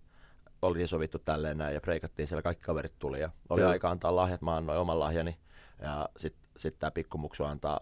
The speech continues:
Speaker 1: antaa mulle punaisen Spider-Man-kortin, mihin se on omalla,
Speaker 2: <laughs>
Speaker 1: om-, omilla, tota, käsialoillaan kirjoittanut taustalle, että Johannes,
Speaker 2: Niin.
Speaker 1: sinä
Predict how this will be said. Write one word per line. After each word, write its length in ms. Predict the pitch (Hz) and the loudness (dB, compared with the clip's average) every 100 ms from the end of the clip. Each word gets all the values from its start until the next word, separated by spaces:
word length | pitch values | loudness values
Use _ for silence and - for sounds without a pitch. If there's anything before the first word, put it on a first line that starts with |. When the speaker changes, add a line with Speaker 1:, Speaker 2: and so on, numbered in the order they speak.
| - | -4
Speaker 1:
antaa 280 | 80 - 76 | -4 -2 -2
mulle 220 | 78 76 | -2 -2
punaisen 380 | - 85 78 80 | -2 -2 -2 -4
Spider-Man-kortin, 1000 | - 85 87 80 78 73 82 76 82 82 | 0 2 2 2 -2 -2 0 0 -4 -4
mihin 120 | 80 | -4
se 100 | - | -2
on 60 | - | 2
omalla, 300 | 90 - 82 - - | 6 6 6 6 12
Speaker 2:
<laughs> 120 | 160 | 12
Speaker 1:
om-, 180 | 117 120 | 12 12
omilla, 320 | 123 117 104 - | 12 10 10 10
tota, 300 | 107 - 101 - - - - - | 8 6 6 6 4 2 0 6
käsialoillaan 760 | 120 113 101 98 98 92 90 - - - | 6 8 6 8 6 6 4 0 -12 0
kirjoittanut 420 | 104 98 98 101 - | 0 2 -2 -2 2
taustalle, 380 | 104 98 - 87 | 4 6 4 0
että 200 | 90 - - - - | 0 -6 -8 -14 2
Johannes, 580 | 104 98 87 82 87 - - - - | 6 8 6 2 -4 -8 -18 -8 6
Speaker 2:
Niin. 160 | 123 | 8
Speaker 1:
sinä 300 | 107 107 98 | 8 4 0